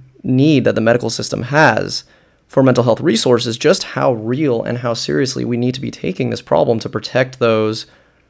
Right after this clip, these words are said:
who are there to protect us. And I'm talking about the entire medical profession when I say that.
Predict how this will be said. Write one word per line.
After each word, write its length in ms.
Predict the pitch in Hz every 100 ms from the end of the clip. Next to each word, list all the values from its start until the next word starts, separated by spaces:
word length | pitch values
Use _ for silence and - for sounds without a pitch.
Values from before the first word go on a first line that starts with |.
| _
who 180 | - 135
are 160 | 117 113
there 180 | 117 107
to 100 | -
protect 440 | 107 - 110 - -
us. 380 | 123 - - -
And 140 | 120
I'm 80 | 113
talking 340 | - 139 123
about 220 | 113 110 -
the 80 |
entire 680 | 113 107 - 117 110 104 101 - _ _ _
medical 280 | 117 117 107
profession 640 | 98 - 104 - - 127 - _
when 140 | -
I 60 | 101
say 240 | - 117
that. 260 | 98 - -